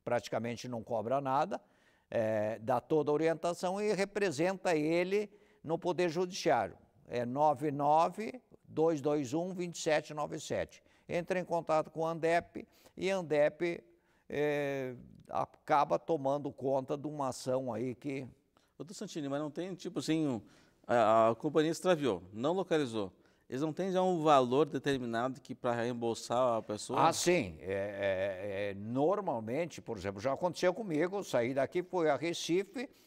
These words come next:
Speaker 1: e perderam minha bagagem. Eles são obrigados a dar um valor, né, pra o, né, comprar uma roupa, material de higiene, et cetera, et cetera. Isso é obrigado.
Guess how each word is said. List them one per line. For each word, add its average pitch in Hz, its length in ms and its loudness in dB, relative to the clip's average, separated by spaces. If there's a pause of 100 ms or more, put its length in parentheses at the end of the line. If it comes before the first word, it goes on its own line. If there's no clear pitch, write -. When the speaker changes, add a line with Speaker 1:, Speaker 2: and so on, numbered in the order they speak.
(140)
Speaker 1:
e 185 100 -2
perderam 196 400 0
minha 208 200 -2
bagagem. 147 560 2
Eles 131 140 -6
são 202 140 2
obrigados 196 600 2
a 170 40 0
dar 151 120 0
um 147 120 -2
valor, 135 560 2 (320)
né, 135 240 4
pra 254 320 2
o, 101 640 0
né, 101 360 0
comprar 113 360 -4
uma 117 200 -2
roupa, 135 800 2 (240)
material 107 560 0
de 131 160 -2
higiene, 131 540 0
et 104 180 -2 (120)
cetera, 120 440 -4
et - 100 -20
cetera. 95 320 -4 (160)
Isso 131 300 -4
é 160 80 2
obrigado. 165 600 0